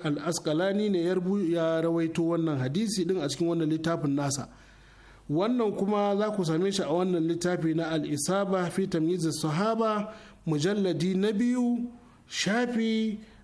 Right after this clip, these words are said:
na ɗari uku da arba'in da ɗaya, wanda yake bugu ne na Beirut, wanda Darul Kutub Ilmiya suka buga. Wannan ya kawo cewa Abubakar,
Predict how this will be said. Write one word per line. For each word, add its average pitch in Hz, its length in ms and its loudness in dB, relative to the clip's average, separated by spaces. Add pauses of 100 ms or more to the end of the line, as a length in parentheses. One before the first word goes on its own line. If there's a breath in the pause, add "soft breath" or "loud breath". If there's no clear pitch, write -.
na 175 240 2
ɗari 202 680 0
uku 240 600 0
da 170 140 0
arba'in 170 520 0
da 196 120 0
ɗaya, 196 480 0 (220)
wanda 147 300 0
yake 175 180 0
bugu 160 440 0
ne 180 120 2
na 185 120 0
Beirut, 147 560 -2 (340 loud breath)
wanda 143 440 0
Darul 156 460 0
Kutub 170 300 -2
Ilmiya 156 580 0
suka - 220 -2
buga. 123 240 -4 (760 loud breath)
Wannan 233 640 0
ya 196 260 2
kawo 214 460 0
cewa 208 560 -2 (760 loud breath)
Abubakar, 220 920 0